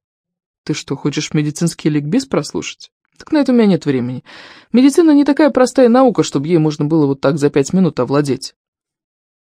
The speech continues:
Максим смутился. «Да нет, мне просто интересно, на что способен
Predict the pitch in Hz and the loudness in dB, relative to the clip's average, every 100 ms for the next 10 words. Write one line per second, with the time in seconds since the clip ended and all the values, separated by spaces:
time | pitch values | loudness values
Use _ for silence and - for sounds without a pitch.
0 | _ _ _ _ 156 151 - 143 - 151 | _ _ _ _ -10 -8 -6 -8 -4 -6
1 | - 135 - 160 - - _ _ _ _ | -4 -6 -4 -10 -10 -20 _ _ _ _
2 | - 160 165 143 139 - _ _ _ _ | -2 2 2 0 -6 -18 _ _ _ _
3 | - 190 233 262 247 254 233 277 285 262 | 0 2 2 2 0 0 0 2 2 2
4 | 165 170 - 240 - 180 226 175 151 | -2 -2 -2 -4 -2 -4 -2 -2 -2